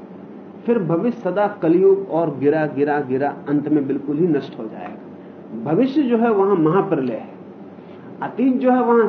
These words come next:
सब स्वर्ण युग बीत गया, तो भविष्य में हम रोज गिर रहे हैं। डार्विन ने पश्चिम में एवोल्यूशन का ख्याल दिया, अगर हम अपनी फिलॉसफी को कहें तो हम उसे एवोल्यूशनरी नहीं कह सकते, वो विकासात्मक नहीं, वो पतनात्मक है,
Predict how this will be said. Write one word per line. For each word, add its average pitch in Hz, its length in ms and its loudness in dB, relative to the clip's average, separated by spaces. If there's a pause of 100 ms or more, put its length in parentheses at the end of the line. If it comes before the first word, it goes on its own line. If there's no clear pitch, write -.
सब - 200 -2
स्वर्ण 196 360 2
युग 165 220 0
बीत 131 220 -2
गया, 92 260 -10 (760)
तो 160 100 -4
भविष्य 180 480 -2
में 254 80 4
हम 254 200 4
रोज 220 220 2 (120)
गिर 196 160 6
रहे 143 160 -2
हैं। - 960 -14
डार्विन 160 380 2
ने 247 220 6
पश्चिम 165 380 -4
में 214 240 0
एवोल्यूशन 208 480 0
का 190 120 0
ख्याल 127 320 -6
दिया, 127 260 -2
अगर 160 180 -2
हम 165 180 0
अपनी 196 260 -2
फिलॉसफी 196 500 -2
को 156 140 -2
कहें 127 220 -6
तो - 400 -12
हम 180 80 4
उसे 185 180 0
एवोल्यूशनरी 196 640 0
नहीं 214 140 -2
कह 147 100 -6
सकते, - 300 -14 (560)
वो 147 100 -4
विकासात्मक 190 680 0
नहीं, 226 140 2
वो 196 120 4
पतनात्मक 170 760 0
है, - 60 -16